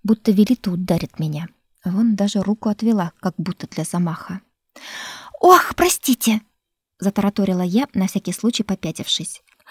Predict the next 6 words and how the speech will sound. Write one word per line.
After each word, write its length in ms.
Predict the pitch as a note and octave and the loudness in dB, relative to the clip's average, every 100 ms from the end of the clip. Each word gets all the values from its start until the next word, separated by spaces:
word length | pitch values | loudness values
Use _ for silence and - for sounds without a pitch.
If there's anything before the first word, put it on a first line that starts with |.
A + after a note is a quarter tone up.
| - - - | -18 -18 -4
«Ой, 180 | - C4 A3+ A3+ | 4 6 4 4
во 100 | D4 | 4
имя 240 | E4+ F#4 | 4 -2
всех 240 | - D#4 A3+ | 2 4 6
богов, 420 | C4+ - G#3+ - | 4 4 2 2
извините! 720 | C#4+ F4 E4+ C#4+ A3+ - E3+ | -4 0 6 8 8 6 -6